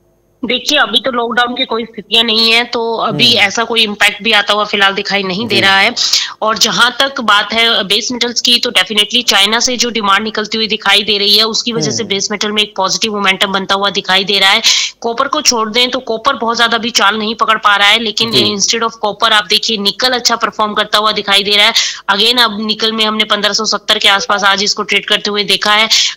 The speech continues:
Speaker 1: अ, कल के बाद एक अच्छी rally nickel में आई है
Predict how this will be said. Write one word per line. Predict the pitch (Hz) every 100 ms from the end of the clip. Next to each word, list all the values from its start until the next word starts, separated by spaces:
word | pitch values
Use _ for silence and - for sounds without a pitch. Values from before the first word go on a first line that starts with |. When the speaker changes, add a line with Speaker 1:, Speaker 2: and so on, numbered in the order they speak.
| 214
Speaker 1:
अ, | 208
कल | - 104
के | -
बाद | 220 208 208
एक | 208
अच्छी | 208 - 247
rally | 208 196 233 208
nickel | 202 220 226
में | 220
आई | 196 202
है | 208